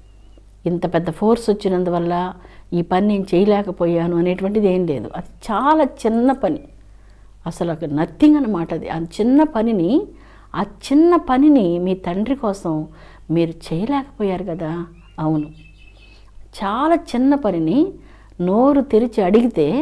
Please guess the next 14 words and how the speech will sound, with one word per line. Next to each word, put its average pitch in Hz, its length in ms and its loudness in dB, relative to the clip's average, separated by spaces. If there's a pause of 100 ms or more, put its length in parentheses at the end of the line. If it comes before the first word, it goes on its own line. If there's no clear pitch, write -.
(440)
ఆ 185 100 -4 (160)
చిన్న 302 320 2 (140)
పనిని 269 320 2
మీరు 233 240 2
చేయలేకపోయారు. 170 840 -4 (1500)
ఈ 202 200 2
చిన్న 269 360 4
పనినే 285 400 4
ఈరోజు 208 340 4
మీరు 175 200 -2
చేయలేకపోయిన 185 720 0
రోజున 170 380 0 (720)
రేపు 254 360 2 (100)
భవిష్యత్తులో 180 760 -2